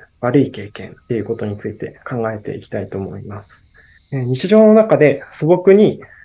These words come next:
あれいい経験だったなとか、悪い経験だったなっていうことを言うことがあると思うんですけど、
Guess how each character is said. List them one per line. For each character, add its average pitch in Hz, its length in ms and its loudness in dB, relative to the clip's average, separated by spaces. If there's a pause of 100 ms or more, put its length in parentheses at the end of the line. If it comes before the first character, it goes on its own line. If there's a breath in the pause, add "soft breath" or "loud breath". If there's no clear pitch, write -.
(100)
あ 143 80 0
れ 156 120 6
い 170 100 6
い 156 40 -2
経 135 160 2
験 120 220 -2
だ 127 60 -2
っ 123 100 -8
た 117 80 -4
な 120 160 -2
と 117 80 -12
か、 104 240 -8 (300)
悪 127 200 2
い 131 80 2
経 120 140 -4
験 113 180 -4
だ 113 60 -4
っ 110 100 -12
た - 80 -8
な 110 200 -6
っ - 60 -20 (120)
て 117 100 -8
い 110 260 -6
う 104 120 -8
こ - 100 -16
と 113 160 -4
を 101 180 -6 (640)
言 143 140 4
う - 20 -2
こ 139 100 0
と 131 140 -2
が 117 120 0
あ 117 40 0
る 113 140 -2
と 110 80 -8
思 107 160 -4
う - 20 -4
ん 104 60 -6
で 101 80 -8
す - 80 -20
け 131 100 -4
ど、 151 220 0